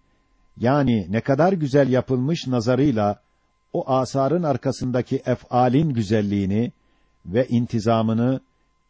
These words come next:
ve intizamı ef'al arkasındaki güzel esmanın cilvelerini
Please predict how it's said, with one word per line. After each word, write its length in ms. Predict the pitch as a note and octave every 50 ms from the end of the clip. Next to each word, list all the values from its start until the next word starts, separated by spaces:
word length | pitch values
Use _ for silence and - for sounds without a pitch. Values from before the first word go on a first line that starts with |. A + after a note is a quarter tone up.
| _ -
ve 220 | D2 F2+ A2 A2 -
intizamı 680 | A#2+ A2 A2+ G#2 - G#2+ F#2+ F2+ B2 C#3+ E3+ F3+ E3+ - -
ef'al 360 | C3 - - - - E3+ F3+
arkasındaki 920 | E3 D#3 C3+ - - B2+ - - C3 B2+ A#2+ B2+ A2 - B2+ B2+ A#2 G#2 - _ _ _ _ -
güzel 460 | G2 F#2 F#2 A2+ B2+ B2+ E3+ F#3 F3+
esmanın 600 | D#3 B2+ - - C3 C3 B2+ C3 C3 D3 E3 C#3+
cilvelerini 800 | G#2 A2 B2 A#2 G#2+ A2+ G#2+ A2 G#2 G2+ G2+ G2+ A2 A#2+ B2+